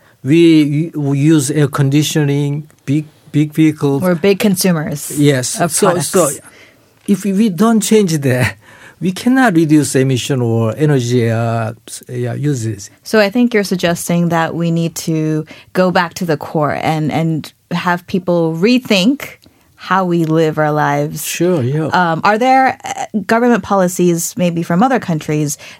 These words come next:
Speaker 2: that you think are working that Korea can
Speaker 1: I,
Speaker 2: benchmark
Speaker 1: I think
Speaker 2: from?
Speaker 1: rather than, uh, supporting money for buying electric vehicle,
Speaker 2: Mm-hmm.
Speaker 1: you should support people to move by on foot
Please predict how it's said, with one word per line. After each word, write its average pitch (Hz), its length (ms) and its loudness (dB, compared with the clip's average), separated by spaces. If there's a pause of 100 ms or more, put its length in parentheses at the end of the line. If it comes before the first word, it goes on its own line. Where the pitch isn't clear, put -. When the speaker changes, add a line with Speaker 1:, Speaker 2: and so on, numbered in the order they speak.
Speaker 2:
that 165 180 -2
you 160 120 2
think 151 540 -4
are 160 120 0
working 165 580 -2
that 123 180 -2
Korea 156 320 -2
can - 160 -8
Speaker 1:
I, 170 80 2
Speaker 2:
benchmark 156 260 0
Speaker 1:
I - 60 -2
think 214 160 0
Speaker 2:
from? - 180 -2
Speaker 1:
rather 190 220 2
than, 165 480 2
uh, 135 380 2
supporting 156 640 -2
money 156 300 2
for 139 420 0 (180)
buying 170 560 2
electric 160 520 0
vehicle, 139 500 -2
Speaker 2:
Mm-hmm. 165 400 -2 (120)
Speaker 1:
you 165 160 -4
should 190 220 -6
support 175 500 0 (180)
people 151 440 0 (120)
to 170 80 2
move 151 540 2
by 156 420 2
on 175 180 2
foot 175 360 -2